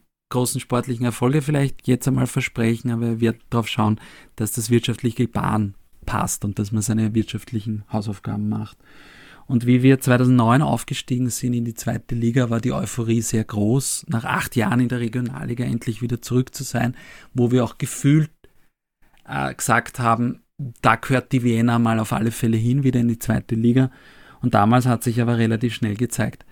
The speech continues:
dass es sozusagen überhaupt kein tragfähiges Konzept gab. Was will die Wiener überhaupt in der zweiten Liga? Was ist eine Vision?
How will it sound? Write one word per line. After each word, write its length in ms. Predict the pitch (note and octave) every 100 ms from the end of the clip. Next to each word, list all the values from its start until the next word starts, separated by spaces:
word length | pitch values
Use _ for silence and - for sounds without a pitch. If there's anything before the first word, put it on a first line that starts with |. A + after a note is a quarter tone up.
| - _ _ -
dass 220 | A2 G2+
es 160 | A2+ -
sozusagen 520 | A2+ - A2+ - A2
überhaupt 460 | G#2+ G#2 G#2 - -
kein 380 | A2+ G#2 G#2 G#2 -
tragfähiges 760 | G#2+ - G#2 - G#2 G#2 A2
Konzept 720 | - A#2 - - - - - _ _ _ _ -
gab. 440 | G#2 G2 A2+ - - - - -
Was 260 | A#2+ A2 A#2+
will 160 | A#2
die 140 | B2 A2
Wiener 260 | G#2 G#2+
überhaupt 320 | G2+ G#2 G2+
in 80 | G#2
der 80 | G2+
zweiten 400 | - G#2 F2+ G#2
Liga? 300 | G2+ G2+ G#2
Was 180 | G#2+ G#2+
ist 180 | B2+ -
eine 200 | A2 G#2+
Vision? 720 | A2+ - A2+ G#2 A2 B2 C3